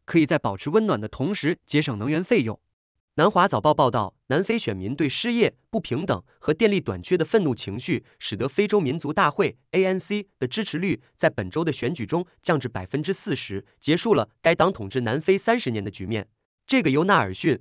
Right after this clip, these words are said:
曼德拉创立的政党，在二零一九年议会选举中获得了百分之五十七点五的选票，而此次的结果则意味着A N C必须与竞争对手分享权力，才能继续执政。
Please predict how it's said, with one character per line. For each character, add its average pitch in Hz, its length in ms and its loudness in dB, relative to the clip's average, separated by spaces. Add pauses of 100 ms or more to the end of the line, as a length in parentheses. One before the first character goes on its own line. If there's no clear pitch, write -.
(120)
曼 185 240 4
德 151 80 4
拉 180 160 4
创 185 240 -2
立 135 80 -2
的 113 100 -4
政 185 220 0
党， 90 220 -8 (180)
在 160 140 4
二 185 160 2
零 160 100 2
一 226 100 -2
九 101 180 -4
年 101 180 -4
议 170 80 0
会 147 120 0
选 123 220 -4
举 110 140 -6
中 170 260 -2
获 - 180 2
得 131 120 0
了 147 80 0
百 90 180 -8
分 165 180 -2
之 196 120 -2
五 107 160 -4
十 135 160 -8
七 - 160 -6
点 175 180 2
五 123 80 -4
的 123 100 -2
选 90 220 -8
票， 123 300 -4 (260)
而 214 140 6
此 127 180 -6
次 - 100 -6
的 175 80 4
结 160 200 0
果 101 180 0
则 131 140 -2
意 185 160 0
味 151 120 4
着 104 220 -6 (160)
A 185 140 4
N 185 180 0
C 190 240 -2
必 180 220 -4
须 202 180 -4
与 120 80 -2
竞 160 220 -2
争 190 160 0
对 214 100 0
手 - 160 -4
分 202 180 0
享 90 200 -6
权 101 260 -6
力， 175 200 -2 (180)
才 131 140 -2
能 139 120 2
继 202 160 -6
续 117 160 -6
执 110 180 -6
政。 135 200 0